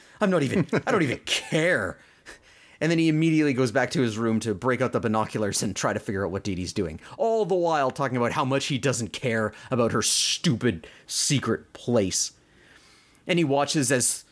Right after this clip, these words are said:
Dee Dee's friends, who dress exactly like her in pink, uh, pink dress and tights and ballet slippers, come out.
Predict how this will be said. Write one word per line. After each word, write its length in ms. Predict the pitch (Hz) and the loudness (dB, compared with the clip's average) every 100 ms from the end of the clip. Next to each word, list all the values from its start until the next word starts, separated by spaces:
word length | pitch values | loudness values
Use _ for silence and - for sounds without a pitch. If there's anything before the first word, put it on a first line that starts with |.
| _ - | _ -4
Dee 140 | 131 | 0
Dee's 220 | 117 101 | 0 -2
friends, 460 | - 127 110 113 - | -2 -2 0 0 -2
who 100 | 110 | -2
dress 260 | 117 107 110 | -2 -2 -2
exactly 420 | 101 107 113 104 | -2 -2 -2 -2
like 220 | 101 104 | -2 -2
her 160 | 113 98 | -2 -2
in 200 | 95 - | -2 -6
pink, 380 | - 101 - 110 | -4 -4 -2 -2
uh, 220 | 98 92 _ _ _ - | -2 -4 _ _ _ -4
pink 200 | 139 120 | -2 0
dress 300 | 117 110 - | 2 2 2
and 120 | 104 | -2
tights 340 | - 110 104 117 | -2 -2 0 -2
and 100 | 90 | 0
ballet 280 | 104 104 98 | 0 0 0
slippers, 520 | - 104 101 95 - | 0 0 0 0 -2
come 200 | - 101 | -2 0
out. 260 | 98 101 | 0 0